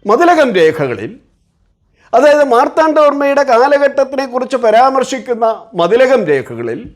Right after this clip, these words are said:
തൊള്ളായിരം, കൊല്ലവർഷം തൊള്ളായിരത്തി മുപ്പത് വരെയുള്ള രാജ്യകാര്യ ചുരുണയിൽ ഇങ്ങനെ കാണാം. തൊള്ളായിരത്തി പതിനഞ്ചാം ആണ്ട് മാശി മാസം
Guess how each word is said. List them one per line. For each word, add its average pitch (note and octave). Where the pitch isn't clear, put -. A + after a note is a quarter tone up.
തൊള്ളായിരം, C4+
കൊല്ലവർഷം C4
തൊള്ളായിരത്തി B3+
മുപ്പത് A#3
വരെയുള്ള A3
രാജ്യകാര്യ A#3
ചുരുണയിൽ F#3
ഇങ്ങനെ F#3+
കാണാം. D3
തൊള്ളായിരത്തി C4
പതിനഞ്ചാം A#3
ആണ്ട് D3+
മാശി C#4+
മാസം G#3+